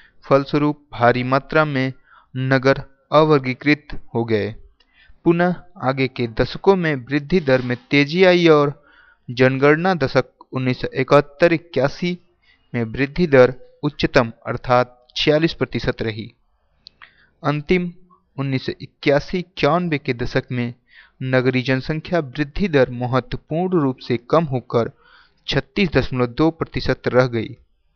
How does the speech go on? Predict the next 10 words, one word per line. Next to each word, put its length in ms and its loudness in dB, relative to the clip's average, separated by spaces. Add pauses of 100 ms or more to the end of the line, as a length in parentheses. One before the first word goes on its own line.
(640)
इसके 280 -2
मुख्य 340 -4
कारण 360 2
हैं 440 -2
गांव 420 0
से 180 -6
नगर 360 -2
प्रवास 560 0
में 160 -4 (100)
कमी 340 -2